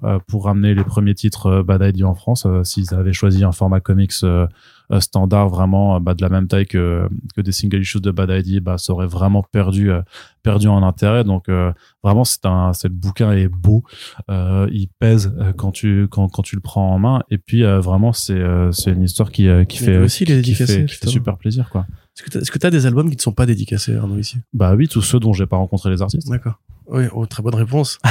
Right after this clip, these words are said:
Speaker 2: <laughs> Mister Premier Degré. Euh, très bien.
Speaker 1: Est-ce que toi, tu, euh, voilà.
Speaker 2: Ouais, euh, tu l'as pas interviewé encore, euh, Dazart, là-dessus ?
Speaker 1: Dysart, non, pas encore, non. Euh,
Speaker 2: Bon, alors, du
Speaker 1: Dysart,
Speaker 2: coup
Speaker 1: euh, c'est vrai que je pourrais essayer de le contacter pour faire ça à distance, oui.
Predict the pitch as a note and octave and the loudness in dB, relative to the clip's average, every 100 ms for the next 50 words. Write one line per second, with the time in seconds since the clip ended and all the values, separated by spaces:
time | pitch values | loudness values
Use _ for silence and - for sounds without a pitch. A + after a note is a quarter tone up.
0 | - - - B2+ - B2+ C3 A#2+ A#2+ A#2 | 0 -2 -4 -2 0 0 2 2 2 2
1 | D3 - _ - - - _ - _ - | 0 -4 _ -20 -20 -20 _ -20 _ 2
2 | B2+ C3+ C3+ C3 C3 B2+ B2+ B2 B2 B2 | 4 4 4 2 2 2 0 0 -2 -4
3 | B2+ - _ - A#2+ G#2 C#3+ - - - | -6 -12 _ -10 -4 -2 -4 -8 -12 -14
4 | - A#2+ - - - A#2 G#2+ F#2+ F#2 F#2 | -8 -6 -4 -4 -4 -4 -2 0 0 -2
5 | F#2+ - - - B2 - A#2 - B2 C#3+ | 0 -2 -4 -4 -2 0 -2 2 2 2
6 | C3+ C#3 C#3+ D3 C#3 C#3+ C3 B2+ B2 B2 | 0 2 2 0 0 -2 0 0 0 -2
7 | B2+ C3 B2 - C#3+ _ _ _ _ B2 | -2 -4 -6 -6 -8 _ _ _ _ 0
8 | B2+ B2 D#3 - A#2+ G#2+ A2 G#2 G#2+ F#2+ | 2 4 2 2 2 2 2 2 2 2
9 | F#2 _ - A2+ A2 A#2 G#2+ C3 D3+ B2 | -2 _ -8 0 2 4 4 2 2 2
10 | A2 G#2+ A2 A2+ G#2 - A#2 C#3 - - | 4 4 4 2 0 0 0 2 -2 0
11 | G#2 F#2+ G#2 - G2+ G2 G2+ F#2 F#2 G#2+ | 2 4 2 2 0 0 -2 -4 -2 -4
12 | G#2+ G2 F#2+ - G2 G2 G2 - G#2+ B2+ | -4 -2 -2 -2 -2 -2 -6 -6 -6 -8